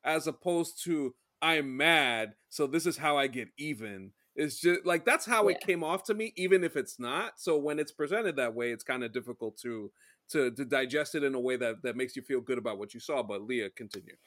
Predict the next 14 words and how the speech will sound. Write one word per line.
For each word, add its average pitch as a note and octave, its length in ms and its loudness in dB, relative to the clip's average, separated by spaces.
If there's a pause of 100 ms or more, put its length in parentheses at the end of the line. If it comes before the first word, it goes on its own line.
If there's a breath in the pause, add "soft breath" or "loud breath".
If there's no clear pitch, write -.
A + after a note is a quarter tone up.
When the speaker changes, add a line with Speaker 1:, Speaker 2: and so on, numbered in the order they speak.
(240)
Speaker 2:
Also, A#4+ 260 2
he's D#4+ 300 0
her C4+ 160 10
creator, G#3 960 6 (800)
so G#3 240 4
that's G3 600 6 (680)
was A3 140 4
the A3 120 6
implication G#3 560 0
too, G3 480 4
so E3+ 480 2
that's B3+ 220 6
a - 20 4
little E3+ 480 6